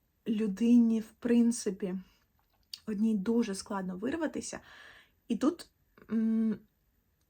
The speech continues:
мені здається, що Тарас цього не розуміє. Я думаю, що для нього це red flag. Що з Олею? З Олею, звісно, класно, що вона нарешті змогла,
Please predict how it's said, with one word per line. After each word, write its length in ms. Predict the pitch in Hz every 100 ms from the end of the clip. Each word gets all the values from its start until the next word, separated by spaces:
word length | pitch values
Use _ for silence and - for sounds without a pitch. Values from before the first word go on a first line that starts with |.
| _
мені 280 | 254 254 262
здається, 300 | 285 269 240
що 140 | - 226
Тарас 440 | 226 220 240 -
цього 360 | 226 208 220 220
не 420 | 196 202 220 226
розуміє. 1080 | 214 208 196 196 190 190 214 233 294 349 392 _ -
Я 60 |
думаю, 140 | 233 233
що 120 | 208
для 80 | 214
нього 260 | 208 220
це 160 | 214 208
red 220 | 202 -
flag. 220 | 262 311 -
Що 220 | - 254
з 60 | 226
Олею? 320 | 208 196 196
З 60 | 196
Олею, 360 | 294 339 254 -
звісно, 480 | 214 247 - 226 - _ _ _ _ _ _ _ _ _
класно, 420 | - 240 277 - 226
що 200 | - 208
вона 260 | 214 214
нарешті 520 | 214 214 226 240 -
змогла, 600 | 202 220 208 214 202 196